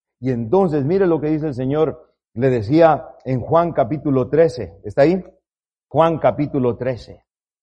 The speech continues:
El Señor ya, ya iba a ir a la cruz. El Señor Jesucristo iba a cumplir lo que debía cumplir.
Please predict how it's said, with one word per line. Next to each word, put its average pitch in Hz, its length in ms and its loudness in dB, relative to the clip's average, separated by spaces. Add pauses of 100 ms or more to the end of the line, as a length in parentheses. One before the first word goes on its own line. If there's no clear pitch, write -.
(340)
El 104 80 -10
Señor 160 300 2
ya, 185 640 6 (500)
ya 180 180 8
iba 220 180 8
a 208 60 10
ir 220 140 6
a 208 60 10
la 175 160 6
cruz. - 840 -4 (100)
El 135 80 0
Señor 175 320 4
Jesucristo 185 1120 2
iba 190 240 4
a 190 80 0
cumplir 165 840 -2 (500)
lo 151 220 6
que 147 520 2 (200)
debía 160 460 0
cumplir. 147 600 -4